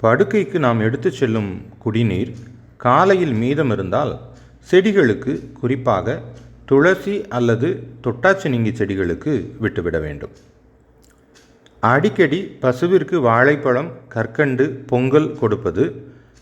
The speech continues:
சந்திரனின் ஆசிகளை நமக்கு கொடுத்து புகழ் பெற்று தரும். வசதி இல்லாத குடும்பத்தினருக்கு ஈமச்சடங்குகள் செய்ய பணம், பொருள் கொடுத்து உதவி செய்தால், சனியின் ஆசிகளை கொடுத்து ஆயுளை விருத்தி செய்யும்.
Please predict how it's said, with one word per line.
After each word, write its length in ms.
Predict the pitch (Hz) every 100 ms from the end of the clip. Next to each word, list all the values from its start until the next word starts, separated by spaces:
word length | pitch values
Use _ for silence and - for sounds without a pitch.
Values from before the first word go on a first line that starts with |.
| _
சந்திரனின் 640 | - 113 170 208 196 147 117
ஆசிகளை 480 | 98 - 90 90 135 - -
நமக்கு 340 | 107 107 107
கொடுத்து 400 | - 110 143 - 131 131 - - -
புகழ் 300 | - - 156
பெற்று 220 | - - 139
தரும். 260 | 85 - - - _ _ _ - -
வசதி 440 | 87 110 120 180 185
இல்லாத 340 | 160 165 175
குடும்பத்தினருக்கு 800 | 190 143 131 123 110 101 82 120 165 127 110
ஈமச்சடங்குகள் 840 | 160 202 202 131 113 110 101 92
செய்ய 320 | - 90 87 123 - - - - -
பணம், 360 | 120 123 160 208
பொருள் 300 | 131 120 139 -
கொடுத்து 340 | 123 110 113
உதவி 280 | 110 104 107 -
செய்தால், 360 | 92 82 82 131 - - - - -
சனியின் 500 | - 135 180 220 220 - 117
ஆசிகளை 460 | 117 120 110 110 98
கொடுத்து 420 | 101 92 90 170 156 92 - - 107
ஆயுளை 340 | 147 104 92 -
விருத்தி 340 | 104 98 92 92
செய்யும். 340 | - 76 76